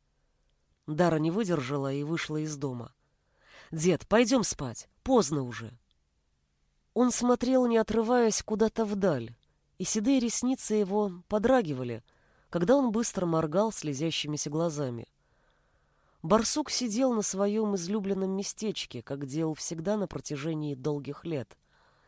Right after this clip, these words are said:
Но только теперь Дара поняла, почему. Он садился так, чтобы видно было великий лес.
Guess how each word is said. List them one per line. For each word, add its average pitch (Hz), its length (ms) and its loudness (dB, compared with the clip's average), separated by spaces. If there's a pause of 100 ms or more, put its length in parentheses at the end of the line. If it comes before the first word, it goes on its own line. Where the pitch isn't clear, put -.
(460)
Но 185 60 0
только 247 280 0
теперь 226 380 0
Дара 214 340 4
поняла, 202 380 -2
почему. 185 560 -6 (920)
Он 180 140 0
садился 220 560 0
так, - 460 -2
чтобы 180 380 -2
видно 190 320 -2
было 190 280 0
великий 180 400 -4
лес. 139 440 -6